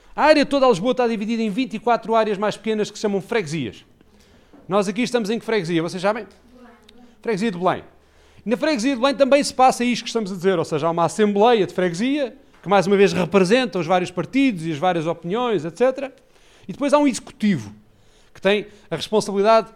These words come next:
da tarefa executiva, ou seja, de realizar as coisas, ou seja, diariamente está lá a realizar as coisas. Portanto, as pessoas da Assembleia são chamadas menos vezes a, a pensarem sobre os problemas, quatro, cinco vezes por ano na generalidade dos casos, há outras que mais, enfim, outras menos, depende,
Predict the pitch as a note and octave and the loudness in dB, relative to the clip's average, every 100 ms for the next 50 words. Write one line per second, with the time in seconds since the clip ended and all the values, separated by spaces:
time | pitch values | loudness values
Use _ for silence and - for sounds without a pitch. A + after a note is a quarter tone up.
0 | _ - F3 F3+ G#3 G#3+ A3 G#3 A3+ D#3 | _ -10 -8 -2 0 0 -2 -8 -6 -4
1 | D#3 F#3+ F3 G#3+ C#4+ C4+ G3 G#3 F3+ - | -4 -4 -4 0 0 2 2 0 0 -4
2 | C3+ G#2+ C3+ G3 F#3+ F#3+ B3+ A3 G#3+ A#3+ | -8 -8 -6 -4 -4 0 2 2 0 -4
3 | - G#3 G3 G3 D#3 D3 C3+ A#2+ - F2 | 0 2 4 2 2 -2 -2 -6 -10 -14
4 | - - _ - G3 - C4 A#3+ A3+ A3+ | -16 -20 _ -8 -8 -2 0 2 0 -4
5 | G#3+ G#3 D3+ A2 - - - G#3+ G3+ A3 | 0 0 0 -6 -14 -20 -6 -4 -2 0
6 | A3+ G3 D3+ G#3 B3+ F3 G3 G#3 C#3 - | 0 0 -2 -2 -2 -2 0 0 0 -10
7 | - _ _ _ _ _ F3+ F3+ - - | -18 _ _ _ _ _ -4 -4 -8 -12
8 | D3 G3 F3+ A3+ A3+ E3 - C#3+ C#3+ G3 | 0 2 2 4 4 2 -2 -8 -10 -8
9 | A#3 D#4 D4 - _ _ _ _ _ _ | -4 -4 -6 -14 _ _ _ _ _ _
10 | _ G3 - F#3 D3 F3 - F3+ G3 D#3 | _ -2 -2 -8 -8 -8 -6 -4 -2 -2
11 | A#2+ C3 C3 C#3 D#3 B3 A#3 D#3 C#3+ C#3 | -4 -4 -4 -6 -6 -2 -2 -2 -6 -8
12 | C#3+ G3 F#3 A2+ A2+ B2+ D#3+ G#3+ A3+ - | -10 -6 -4 -6 -12 -10 -8 -6 -8 -4
13 | G3+ A3 | 0 0